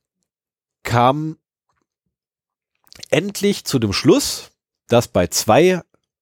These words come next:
ähm, äh, äh, Verfahren, die sie hatten, doch endlich mal was gemacht werden muss. Und so kommt es, dass Meta für beide Verfahren, nämlich einmal für Facebook und einmal für Instagram, eine Gesamtsumme von dreihundertneunzig Millionen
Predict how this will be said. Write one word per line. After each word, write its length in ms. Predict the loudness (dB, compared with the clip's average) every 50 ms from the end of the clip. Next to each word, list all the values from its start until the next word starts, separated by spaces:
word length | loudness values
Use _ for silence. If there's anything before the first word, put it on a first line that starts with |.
| _ _ -6
ähm, 560 | -2 2 2 4 2 2 0 -4 -6 -8 -12 _ -4
äh, 60 | 0
äh, 680 | 2 4 4 4 4 4 4 2 2 2 2 2 2 2
Verfahren, 460 | 0 -2 -2 0 0 0 0 0 -2
die 80 | -4 -4
sie 200 | -2 0 2 2
hatten, 340 | 0 0 -2 -6 -6 -8 -8 -12 -18 -20 -20 -20 -20 -20 -20 -20 _ _ _ _ -2
doch 180 | -2 -2 -2 -4 _ -2
endlich 340 | -2 -2 0 0 0 2 2
mal 200 | 2 2 4 2
was 160 | 2 0 0
gemacht 340 | -2 -2 -2 -2 -2 0 2
werden 200 | 2 2 2 2
muss. 340 | 2 2 2 0 -6 -12 -16 _ _ _ _ -20 -20 -20 -20 -20 _ _ _ _ -2
Und 180 | 0 0 0
so 180 | 2 2 2 2
kommt 340 | 2 0 -2 -2 0 0 0
es, 160 | 0 2 2
dass 200 | 0 0 0 0
Meta 580 | 0 2 2 2 2 2 2 4 2 2 0 -4 _ _ _ _ _
für 180 | -6 -4 -2
beide 260 | 0 2 2 2 0
Verfahren, 340 | 0 -2 0 0 0 0 0
nämlich 200 | 0 -2 -4 -2
einmal 200 | -2 0 0 0
für 120 | 0 -2 -2
Facebook 420 | 0 2 2 2 0 -2 -6 -4
und 100 | -4 -4
einmal 220 | -4 -4 -4 -4
für 120 | -6 -6 -6
Instagram, 580 | -4 -4 -4 -2 -2 0 2 2 2 2 0 -6 _ -20 -20 -20 -20 _ _ _ _ _ _ _ -14 -4
eine 180 | 0 0 0
Gesamtsumme 540 | 2 2 2 2 2 2 0 -2 0 0 0
von 180 | 0 0 -2 0
dreihundertneunzig 800 | 2 2 4 4 4 2 0 0 0 0 -2 -2 -2 -4 -8 -6
Millionen 380 | -4 -4 -2 0 0 -2 -2